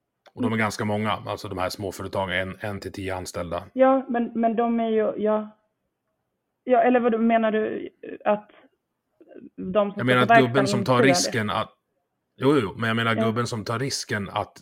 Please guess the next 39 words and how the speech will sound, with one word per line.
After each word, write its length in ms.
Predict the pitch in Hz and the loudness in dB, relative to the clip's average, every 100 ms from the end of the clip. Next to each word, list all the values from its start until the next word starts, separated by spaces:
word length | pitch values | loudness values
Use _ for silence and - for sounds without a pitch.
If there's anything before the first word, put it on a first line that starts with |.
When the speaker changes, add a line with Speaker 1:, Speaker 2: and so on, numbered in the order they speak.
| 104 98 | -14 -8
Speaker 1:
driva 280 | 107 110 110 | -4 -4 -4
sitt 120 | 104 | -8
småföretag 520 | - 98 107 104 98 | -8 -10 -8 -6 -6
vidare 420 | 101 101 113 110 - - - - _ | -6 -4 -4 -4 -8 -16 -20 -20 _
på 280 | 117 104 82 | -4 -2 -2
marginalen 760 | 101 104 98 95 92 90 85 82 _ | -2 -2 -2 -2 -2 -4 -8 -14 _
Speaker 2:
Ja. 300 | 220 208 214 - - | -2 0 -2 -10 -12
Speaker 1:
hela 300 | - 104 90 | -8 -4 -4
tiden 340 | 98 87 90 - _ _ _ | -6 -10 -10 -16 _ _ _
och 240 | 110 - - | -10 -10 -10
betalar 560 | 95 104 92 90 87 - - | -8 -4 0 0 -2 -6 0
mer 240 | 135 151 | 2 2
än 140 | 113 | 0
hälften 420 | 95 87 - 98 87 | -4 -8 -12 -10 -10
av 100 | 87 | -8
det 80 | |
han 120 | 90 87 | -8 -8
drar 160 | 90 | -10
in 200 | 87 82 | -10 -14
i 180 | - 85 | -14 -14
skatt 380 | - 87 - - | -8 -10 -10 -6
om 60 | 214 | -2
Speaker 2:
Ja. 80 | 208 | 0
Speaker 1:
du 60 | |
liksom 200 | 208 208 | -2 -8
räknar 280 | 87 87 87 | -8 -8 -10
momsen 400 | 85 85 - 85 | -10 -10 -10 -10
och 380 | 78 - 80 90 | -10 -10 -14 -10
allt 140 | 87 | -10
sånt 160 | - 82 | -10 -14
där. 140 | 82 - - - _ _ | -16 -16 -20 -20 _ _
Jag 160 | - 104 | -12 -8
tror 120 | 110 | -6
att 140 | 107 - | -8 -6
det 80 | |
är 160 | 107 104 | -6 0
dem 500 | 156 160 107 95 92 | 0 0 -4 -6 -10
vi 120 | 95 | -10
behöver 500 | 92 90 90 90 87 | -6 -4 -4 -4 -10